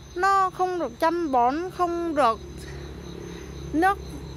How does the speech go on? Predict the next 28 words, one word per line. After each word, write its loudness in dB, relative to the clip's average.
nắng 2
thì 0
nó 2
cũng -6
phụ 0
thuộc 0
vào 2
ông -2
giời 4
nữa. -2
Thành -4
ra 0
là 2
nó -6
cũng -10
chết 2
gần 2
hết, 2
chỉ -2
còn 2
vài 2
thân. 0
Thế -2
em 2
chia 2
sẻ -2
bớt 0
đi. -2